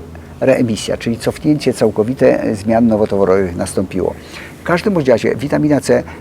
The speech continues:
niezależnie od tego, ma wpływ, skracając biochemiczny proces, na pracę nadnercza. Nadnercze decyduje między innymi nie tylko o erytropoezie,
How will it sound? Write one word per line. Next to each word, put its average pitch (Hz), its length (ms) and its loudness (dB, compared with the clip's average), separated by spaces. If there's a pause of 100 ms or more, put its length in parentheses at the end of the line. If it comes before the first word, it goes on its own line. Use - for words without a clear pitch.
(160)
niezależnie 127 560 2
od - 180 -2
tego, 120 320 4 (300)
ma 139 120 2
wpływ, - 500 2 (340)
skracając 131 680 2
biochemiczny 131 540 2
proces, 156 440 0 (360)
na 127 140 4
pracę 156 540 4 (100)
nadnercza. 123 640 0 (220)
Nadnercze 160 580 2 (280)
decyduje 143 600 2
między 147 400 0
innymi 101 380 -2
nie 143 120 -2
tylko - 320 2
o 123 260 4
erytropoezie, 120 880 4